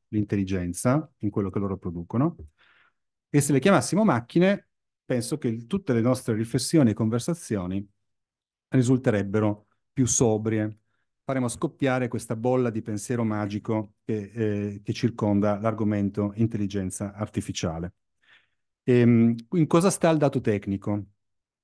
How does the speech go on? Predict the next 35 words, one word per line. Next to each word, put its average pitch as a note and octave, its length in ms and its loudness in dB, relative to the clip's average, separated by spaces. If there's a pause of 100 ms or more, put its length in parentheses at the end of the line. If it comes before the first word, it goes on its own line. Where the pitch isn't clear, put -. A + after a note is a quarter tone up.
(280)
Allora, C3 200 2
il B2+ 40 0
dato D3 140 -2
tecnico D#3+ 480 0
è B2+ 120 -4
che, A2 440 0
mm, G#2+ 460 -6
da A#2+ 140 2
almeno, D3+ 580 2
mm, C3 220 -4 (100)
quaranta A#2+ 440 -2
anni D#3 160 -2
a G#2+ 40 -4
questa A2 260 -8
parte, B2+ 640 -4 (240)
quindi G2+ 320 0
diciamo C3 420 0
da G#2+ 400 0
quando B2+ 240 0
il A#2+ 60 2
microprocessore, C3 800 -2
che A#2+ 100 -8
è - 20 0
un G2+ 100 -2
po' A#2+ 120 -2
il A2+ 100 -4
cuore B2+ 380 2
del G#2+ 120 0
personal A2 380 -6
computer, A#2 520 0
il G2 80 -2
cuore A2+ 280 -2
del, G#2 140 -2
dello G2+ 180 -4
smartphone, G#2+ 600 -2